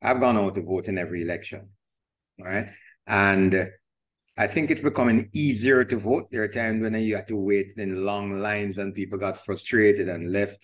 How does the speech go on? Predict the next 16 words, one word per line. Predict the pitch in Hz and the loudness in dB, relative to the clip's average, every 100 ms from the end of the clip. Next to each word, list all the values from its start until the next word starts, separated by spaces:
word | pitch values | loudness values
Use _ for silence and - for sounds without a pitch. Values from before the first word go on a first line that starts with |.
| _ _ _ _ | _ _ _ _
But | - 107 | -2 -2
I | |
think, | 107 - 156 - _ | -2 -2 -2 -4 _
and | - 143 | -4 -2
I | 147 | 0
don't | 160 156 | 0 0
think | 160 151 | 0 -2
it's | - 139 | -2 -4
necessarily | 113 - 113 113 104 | -6 -6 -4 -2 -2
because | 107 - 98 101 | -4 -4 -4 -4
of | 95 | -2
where | 95 95 | 0 0
I | 90 | -2
vote, | 95 101 - _ _ _ _ - | -2 -2 -4 _ _ _ _ -12
all | 95 | -8
right? | 92 95 | -6 -6